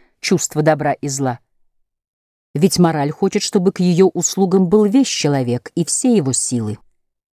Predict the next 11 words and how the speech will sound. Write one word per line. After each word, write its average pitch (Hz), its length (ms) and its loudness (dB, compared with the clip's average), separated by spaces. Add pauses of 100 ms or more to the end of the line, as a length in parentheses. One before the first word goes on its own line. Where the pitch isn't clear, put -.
(220)
Ей 185 180 4
кажется 185 520 -2 (460)
расточительностью 196 920 0
со - 100 -2
стороны 160 360 -2
того, 160 340 0 (440)
кто 196 200 0
для 175 260 2
расточительности 175 1000 -4
недостаточно 165 840 0
богат, 196 560 -2